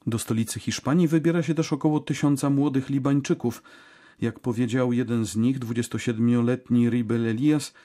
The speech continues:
dla niego i wielu jego rówieśników Światowe Dni Młodzieży to okazja do modlitwy, do poznania nowego kraju, innych kultur, nawiązania nowych znajomości, a przede wszystkim do głoszenia miłości Boga w różnych językach.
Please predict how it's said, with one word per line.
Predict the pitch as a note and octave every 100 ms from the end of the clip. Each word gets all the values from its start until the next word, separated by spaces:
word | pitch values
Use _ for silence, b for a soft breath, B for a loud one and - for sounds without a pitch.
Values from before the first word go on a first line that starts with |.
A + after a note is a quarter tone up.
| b b -
dla | A#2+
niego | E3 G3+ E3+
i | C3+
wielu | A#2 E3+
jego | E3 C#3+ D3
rówieśników | C#3 B2+ - E3 D#3+ C3 -
Światowe | - C3+ D3+ D#3+
Dni | C#3+ D#3
Młodzieży | D3 C#3 B2 D#3 D3+
to | C#3 C#3+
okazja | C#3 C#3+ D#3 C#3 C3+
do | B2
modlitwy, | B2 G2+ A2+ D#3+ - C#3
do | A2+
poznania | G#2+ A#2 G#2 A#2+ A#2
nowego | A#2 A2+ A2+
kraju, | A#2 - D3+ D3 C3
innych | A#2 A2+ G#2 G2+
kultur, | - D#3+ C3+ B2 G#2
nawiązania | A#2 A2 A#2 A#2 A#2+
nowych | B2 A#2 A#2+
znajomości, | A#2+ C3+ C#3+ E3 - - C3+ B B B -
a | C3+
przede | C3+ G3 F3+
wszystkim | E3 F3 E3 - E3 C#3+
do | D3+
głoszenia | C3+ C#3+ C#3 E3+ D#3+
miłości | D3 D3 C#3 - C3+
Boga | C3+ D#3 A2+
w | G#2+
różnych | A#2+ A2 A2+ -
językach. | B2+ B2 C#3 - G#2